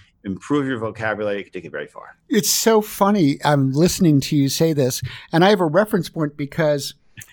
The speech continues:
Speaker 2: um, although I was valedictorian, I was from a, a smaller town. It's twenty thousand people, and that was the city. I grew up in a town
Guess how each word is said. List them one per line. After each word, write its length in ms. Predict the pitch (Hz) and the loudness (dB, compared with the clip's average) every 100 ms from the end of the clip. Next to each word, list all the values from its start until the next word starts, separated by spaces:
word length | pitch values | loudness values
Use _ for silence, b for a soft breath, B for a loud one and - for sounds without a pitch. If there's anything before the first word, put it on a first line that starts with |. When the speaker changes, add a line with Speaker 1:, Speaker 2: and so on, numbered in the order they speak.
| B | B
Speaker 2:
um, 400 | - 143 135 135 - | -6 -4 -4 -6 -2
although 240 | 185 247 208 | 0 4 4
I 60 | |
was 180 | 180 131 | 4 0
valedictorian, 960 | 120 151 160 151 - - 240 214 143 131 | 0 2 2 -2 -8 -8 -2 0 0 -2
I 120 | 143 160 | -4 -4
was 220 | 160 151 | -4 -4
from 220 | - 156 | -4 -2
a, 100 | 147 - _ | -2 -8 _
a 120 | 147 | -8
smaller 440 | 139 - 160 156 156 | -8 -4 0 0 -2
town. 300 | - 269 135 | -4 -4 -6
It's 100 | - | -6
twenty 240 | - 143 | -2 -2
thousand 400 | 151 147 135 131 | 0 0 0 -4
people, 380 | - 190 160 123 B B | -4 -4 -4 -6 B B
and 120 | 160 | 2
that 140 | 226 | 2
was 160 | 247 - | 2 -4
the 80 | 151 | -6
city. 460 | - 277 196 - _ _ _ | -2 0 -2 -6 _ _ _
I 80 | 147 | -6
grew 220 | 143 190 | 0 2
up 80 | 220 | 2
in 80 | 156 | 0
a 80 | |
town 340 | 139 165 143 | 0 0 2